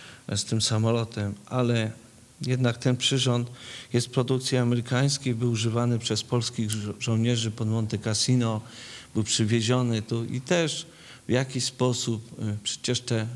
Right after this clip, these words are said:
bomby gdzieś tam leżały i tym przyrządem szukali tych odłamków czy niewypałów.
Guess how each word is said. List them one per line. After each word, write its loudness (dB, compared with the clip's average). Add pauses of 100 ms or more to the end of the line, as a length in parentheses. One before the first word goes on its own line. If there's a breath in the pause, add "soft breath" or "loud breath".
bomby 0
gdzieś -2
tam 0
leżały 2
i -6
tym 2
przyrządem 0
szukali -4
tych -6
odłamków -4 (560 loud breath)
czy -4
niewypałów. -2